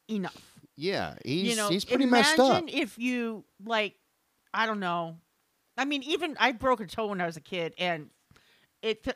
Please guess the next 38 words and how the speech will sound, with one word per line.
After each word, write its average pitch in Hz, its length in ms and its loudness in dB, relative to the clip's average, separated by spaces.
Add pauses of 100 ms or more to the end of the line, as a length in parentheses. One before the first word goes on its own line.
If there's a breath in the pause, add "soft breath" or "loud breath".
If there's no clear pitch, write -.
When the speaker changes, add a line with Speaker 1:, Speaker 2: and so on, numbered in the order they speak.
(180)
Speaker 1:
took - 200 -4 (240)
forever 233 420 0
to 196 120 -4
heal, 226 400 -2
and 170 180 -6
I 214 80 2
couldn't 269 240 -4
imagine, 220 580 -2
like, 180 240 -6
breaking 214 300 -6
my 180 180 -2
ankle 196 320 -6
like 190 200 -4
I 170 80 -2
did 175 400 -6 (260 soft breath)
and 214 160 0
not 208 180 4
having 185 260 -2 (180)
any 220 260 -2
relief 180 380 -4
for 139 180 -16 (180)
fourteen 185 600 -10
months. - 460 -14
Speaker 2:
Right. 110 520 2
Uh, 104 360 0
Speaker 1:
Yeah. 208 260 0 (100)
Speaker 2:
honestly, 147 800 0
um, 117 540 -6
I'll 113 260 -2
admit 101 300 2
it, 95 80 -2
man. 98 160 0
If 101 280 -2
I 131 140 4
break 131 320 0
a 101 60 0
bone 95 540 0
now, 85 560 -4